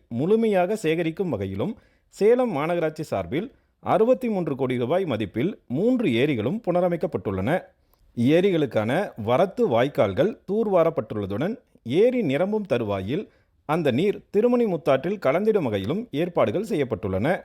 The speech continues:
இதன் மூலம் விவசாயிகளுக்கான நீர் தேவைகள் பூர்த்தி செய்யப்படுவதுடன் நிலத்தடி நீர் மட்டமும் உயரும் வாய்ப்பும் உருவாகியுள்ளது.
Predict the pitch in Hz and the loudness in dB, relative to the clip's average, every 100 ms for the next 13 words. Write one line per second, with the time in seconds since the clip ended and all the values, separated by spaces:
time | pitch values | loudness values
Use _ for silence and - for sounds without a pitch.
0 | _ _ _ _ 139 160 180 226 175 - | _ _ _ _ -2 0 2 2 0 -6
1 | - 143 220 247 240 220 180 147 143 175 | -4 0 0 2 2 2 0 0 2 0
2 | 202 113 143 220 226 143 143 151 160 208 | -2 -2 -2 -2 -2 -2 0 0 -2 -4
3 | - 202 196 220 135 165 165 123 120 98 | -2 -2 -2 -4 -2 -2 0 0 0 0
4 | 104 196 - _ _ - 135 180 196 214 | -2 -4 -8 _ _ -2 2 2 2 2
5 | 196 143 156 151 120 - 170 240 131 147 | 2 2 0 0 0 0 0 -2 -2 0
6 | 190 214 143 113 98 214 262 - 160 170 | 2 2 2 0 0 -4 -6 -4 0 2
7 | 147 226 131 92 98 | 2 2 -4 -2 0